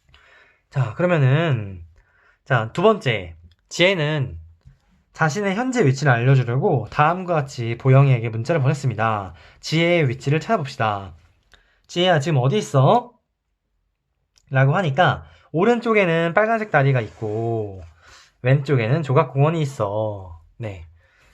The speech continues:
어, 여기서 어떤 위치인지 찾아보니까요. 지금 빨간색 다리가 있는 근처에 있는 게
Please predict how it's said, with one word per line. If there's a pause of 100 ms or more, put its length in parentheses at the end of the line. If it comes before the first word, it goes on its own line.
(140)
어,
여기서
어떤 (600)
위치인지
찾아보니까요. (540)
지금
빨간색
다리가
있는 (260)
근처에
있는
게